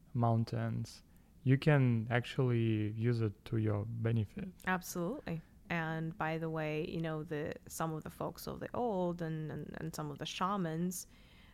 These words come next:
Speaker 2: um, the different, well, the local shamans would always know the energies of the, the, the landscapes around them.
Speaker 1: Yeah.
Speaker 2: Right. So that knowledge has been lost. All I'm saying is that,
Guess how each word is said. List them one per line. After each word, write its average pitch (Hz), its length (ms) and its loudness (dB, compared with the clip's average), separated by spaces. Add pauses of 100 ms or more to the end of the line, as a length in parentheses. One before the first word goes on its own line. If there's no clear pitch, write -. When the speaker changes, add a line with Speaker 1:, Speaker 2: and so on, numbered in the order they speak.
(140)
Speaker 2:
um, 165 760 0
the 165 40 -8
different, 160 420 -4 (1160)
well, 214 100 4
the 220 140 6
local 294 340 6
shamans 240 400 4
would 196 120 -2
always 175 440 2
know 156 240 0
the 160 160 0
energies 151 580 -2
of 156 200 -4
the, 147 200 -4
the, 156 280 -4
the 156 300 -2
landscapes 156 720 -4
around - 360 -4
them. - 240 -8 (300)
Speaker 1:
Yeah. 131 220 2
Speaker 2:
Right. - 220 -8 (440)
So 196 340 2
that 208 360 4
knowledge 185 420 2
has 175 180 -4
been 147 220 -6
lost. 156 400 0
All 170 120 -2
I'm 165 100 0
saying 170 400 0
is 156 200 -4
that, 143 340 0